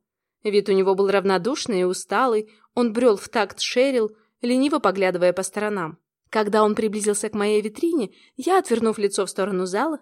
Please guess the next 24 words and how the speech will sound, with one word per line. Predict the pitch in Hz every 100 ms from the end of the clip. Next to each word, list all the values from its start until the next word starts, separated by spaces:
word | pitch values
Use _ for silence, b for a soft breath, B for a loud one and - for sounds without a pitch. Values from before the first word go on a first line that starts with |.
| _
медленно | 202 190 190 196 185
цедила | - 180 185 175
сладкую | - 196 240 - 185
холодную | 190 180 208 196 196 190
Кока-Колу | 208 196 196 - 285 277
с | -
лимоном. | 226 233 170 160 151 _ _ _ -
Ну | 302 285
и | 214
гадость | 175 214 269 -
эта | 262 254
Кока-Кола, | 254 262 262 220 180 175 _
и | -
почему | 190 - 196 190
её | 349 415
так | 392 294
любят? | 208 160 151 _ _ _ _ _ -
Из-за | 285
рекламы, | 302 294 285 262 214
наверное. | 185 180 185 180 175 180 _ _ _ -
Люди | 202 233 339 269
до | 214
удивления | 202 196 175 240 302 262
внушаемы, | 226 262 - 202 175 165